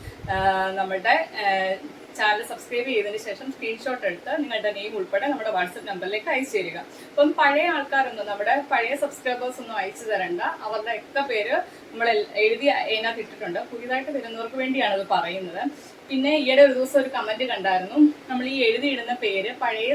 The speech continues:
സബ്സ്ക്രൈബേഴ്സിന്റെ ഒക്കെ പേരിൽ അടിയിലായി പോകും, അതുകൊണ്ട് വലിയൊരു പാത്രത്തിനകത്താക്കി കുലുക്കിയിട്ട് വേണം ഇടാൻ. ഇനി ഇപ്രാവശ്യം വലിയൊരു പാത്രമാക്കിയിട്ടുണ്ട്. നല്ലപോലെ അത് നമ്മളെപ്പോഴും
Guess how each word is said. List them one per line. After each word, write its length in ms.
സബ്സ്ക്രൈബേഴ്സിന്റെ 760
ഒക്കെ 220
പേരിൽ 280
അടിയിലായി 520
പോകും, 500
അതുകൊണ്ട് 260
വലിയൊരു 480
പാത്രത്തിനകത്താക്കി 840
കുലുക്കിയിട്ട് 500
വേണം 260
ഇടാൻ. 180
ഇനി 100
ഇപ്രാവശ്യം 580
വലിയൊരു 340
പാത്രമാക്കിയിട്ടുണ്ട്. 760
നല്ലപോലെ 560
അത് 380
നമ്മളെപ്പോഴും 600